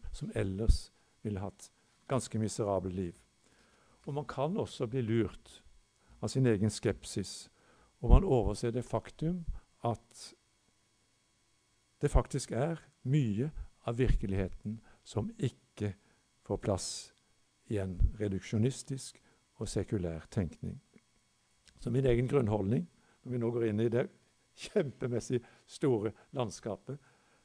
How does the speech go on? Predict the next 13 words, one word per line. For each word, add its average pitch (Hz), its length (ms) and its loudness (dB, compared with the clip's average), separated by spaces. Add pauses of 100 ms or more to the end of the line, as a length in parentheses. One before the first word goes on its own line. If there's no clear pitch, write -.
(140)
som 113 120 -2
heter 113 260 0
nyreligiøsitet, 107 840 0
så - 100 -14
kommer 110 200 -6
vi - 80 2
tilbake 107 340 -2
til 110 160 -6
hvilke 107 280 -8
ord 113 180 0
vi 113 100 2
bruker, 113 360 -4 (840)
så 143 420 6